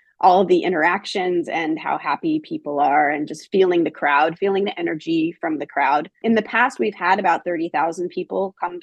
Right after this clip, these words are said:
through, um, on a normal year. So we're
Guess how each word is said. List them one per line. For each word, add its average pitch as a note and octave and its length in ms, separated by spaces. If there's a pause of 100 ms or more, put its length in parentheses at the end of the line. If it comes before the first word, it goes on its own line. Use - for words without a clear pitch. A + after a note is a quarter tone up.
through, F3 560
um, E3 360
on E3 160
a E3 140 (260)
normal F#3 520
year. G3 460 (380)
So F#3+ 640 (440)
we're G3 440